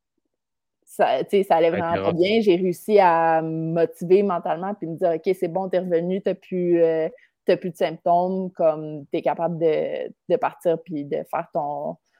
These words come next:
Speaker 1: euh, ton X P. Puis finalement, tu sais, a-, a-,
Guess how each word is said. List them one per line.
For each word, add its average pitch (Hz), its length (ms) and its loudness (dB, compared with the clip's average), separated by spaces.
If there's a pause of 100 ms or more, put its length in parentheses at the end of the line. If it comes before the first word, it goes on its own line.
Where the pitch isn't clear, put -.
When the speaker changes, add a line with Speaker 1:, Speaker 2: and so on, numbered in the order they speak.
(360)
Speaker 1:
euh, 135 320 -2
ton 175 180 4
X - 260 -4
P. 277 400 0 (580)
Puis 214 140 2
finalement, 185 580 -2
tu - 80 -12
sais, 190 320 4
a-, 165 220 2
a-, - 160 -6